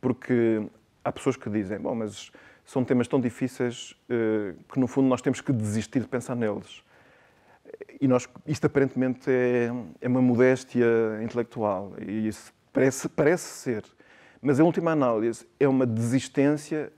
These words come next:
de querer viver com sentido. E isso, eu julgo que, que n-, não é bom deixar ninguém nessa desistência. Porque,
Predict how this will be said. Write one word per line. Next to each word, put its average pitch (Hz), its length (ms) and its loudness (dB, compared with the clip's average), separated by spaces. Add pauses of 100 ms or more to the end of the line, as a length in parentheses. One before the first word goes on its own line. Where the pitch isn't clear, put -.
de 123 160 -2
querer 131 300 2
viver 127 280 2
com 135 120 -6
sentido. 123 540 -6 (720)
E 123 200 0
isso, - 380 -6
eu 131 120 2
julgo 131 220 0
que, 131 140 -2
que - 220 -14
n-, 131 220 0 (140)
não 135 260 2
é 139 80 8
bom 139 160 4
deixar 143 280 -2
ninguém 131 400 2
nessa 127 240 -4
desistência. 110 760 -8 (800)
Porque, 131 560 2